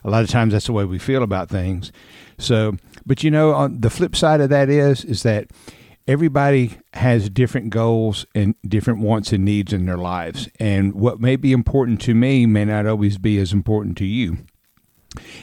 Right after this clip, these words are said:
And so, uh, regardless of what that is,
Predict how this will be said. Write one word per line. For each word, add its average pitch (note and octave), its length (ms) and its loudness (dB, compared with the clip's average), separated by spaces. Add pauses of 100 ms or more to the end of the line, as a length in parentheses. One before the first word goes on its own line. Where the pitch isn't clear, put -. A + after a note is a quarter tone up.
(120)
And F#2+ 160 -2
so, A2+ 440 2 (520)
uh, A2 300 2 (100)
regardless A#2 580 2
of G2+ 140 0
what A2 180 0
that G2+ 200 -2
is, G#2+ 460 0